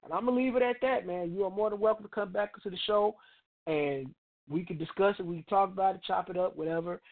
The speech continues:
Uh, we had you on before. Um, I, now that I think about it, I didn't mention Nas the last time he was on the show either, man. But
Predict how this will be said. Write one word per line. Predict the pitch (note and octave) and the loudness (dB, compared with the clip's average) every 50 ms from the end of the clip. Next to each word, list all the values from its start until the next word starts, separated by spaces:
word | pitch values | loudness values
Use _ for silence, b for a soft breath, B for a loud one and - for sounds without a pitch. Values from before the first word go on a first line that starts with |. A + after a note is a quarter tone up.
| b b b b - D3 | b b b b -6 -4
Uh, | C#3+ C#3+ C#3+ | -2 -2 0
we | D3 D#3 F3 | 0 0 2
had | F#3+ F3+ F#3 F#3 F3 | 4 4 4 4 4
you | F#3 G3 F#3 | 2 2 2
on | F#3 F#3+ F#3 | 4 2 2
before. | F#3 F#3 - - F#3 F3+ F3+ F3+ F3+ F3+ F#3 F#3+ - _ _ b b b b b b b b _ - | 0 -4 -4 0 4 6 6 8 6 6 4 2 -2 _ _ b b b b b b b b _ -2
Um, | D3 C#3+ C#3 C3+ C3+ C3 - | 0 0 0 -2 -4 -8 -8
I, | - D3+ D3+ - _ _ - - _ _ _ - | -8 -8 -8 -8 _ _ -20 -20 _ _ _ -8
now | C#3 E3+ A3 C4 | -6 -4 -4 -2
that | |
I | B3 G3+ | -4 -4
think | - D#4 D#4+ D4 - - | -2 -2 -2 -2 -2 0
about | F3+ F3 E3+ | 0 2 2
it, | F#3 | 2
I | G3 | 0
didn't | G3+ G3 F3+ F#3+ - | 0 -2 -6 -8 -8
mention | F3 F#3+ G3+ G3 - F#3+ F3+ | -6 -6 -6 -6 -6 -6 -4
Nas | G3 G#3 G#3+ G#3+ G3+ | -2 -2 -2 -2 -2
the | G3+ G3+ | -2 -2
last | A3 A#3+ C4+ B3+ - - | -2 0 0 -2 -4 -4
time | - D#3 D3+ D3 | -6 -4 -4 -2
he | D3 | -4
was | C#3+ C#3+ C#3 | -4 -4 -4
on | D3+ D3+ D3+ | -4 -4 -4
the | D3+ C#3+ | -4 -4
show | - - D#3 D#3+ G3 | -2 -2 0 0 -2
either, | A#3 A3 D3 A#2 | -2 -4 -4 -6
man. | G#2+ A2 A2 A#2+ C3+ C3+ B2 G#2+ | -10 -10 -10 -10 -8 -8 -8 -8
But | G#2+ A#2 A2 | -10 -10 -12